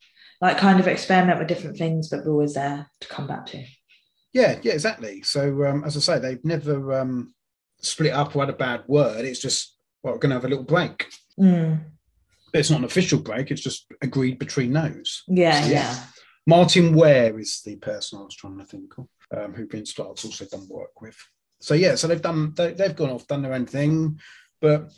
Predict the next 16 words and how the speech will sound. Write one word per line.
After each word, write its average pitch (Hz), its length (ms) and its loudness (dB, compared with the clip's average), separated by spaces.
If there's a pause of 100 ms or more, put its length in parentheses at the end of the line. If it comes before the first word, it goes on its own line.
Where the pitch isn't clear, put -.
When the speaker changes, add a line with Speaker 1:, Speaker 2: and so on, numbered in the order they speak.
(180)
Speaker 2:
Erasure 151 560 4
have 135 140 -6
pretty 139 200 -10
much - 420 -10 (160)
carried 131 320 -4
on 117 320 -4
still 120 360 -6
in 120 100 -2
the 120 60 -4
background 127 720 -6
<laughs> - 180 -8
and 135 340 -2 (360)
obviously - 300 -8
in 113 80 -4
the 110 60 -12
forefront. 117 600 -6